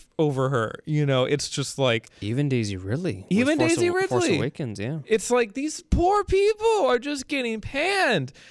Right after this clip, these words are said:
Speaker 1: And I would argue, like, it's not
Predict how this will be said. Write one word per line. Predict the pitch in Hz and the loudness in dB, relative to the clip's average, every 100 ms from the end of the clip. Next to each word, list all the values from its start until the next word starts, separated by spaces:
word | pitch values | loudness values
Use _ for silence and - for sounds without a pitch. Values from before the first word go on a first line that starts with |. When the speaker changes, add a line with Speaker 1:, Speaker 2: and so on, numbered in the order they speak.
| - - | -20 0
Speaker 1:
And | 240 220 - | 2 2 2
I | 196 294 | 0 2
would | 240 170 - _ - | 0 -2 -6 _ -2
argue, | 180 190 160 180 170 | 2 2 2 2 2
like, | 165 165 165 | 2 0 2
it's | 214 - | -2 0
not | 190 139 117 | 2 2 0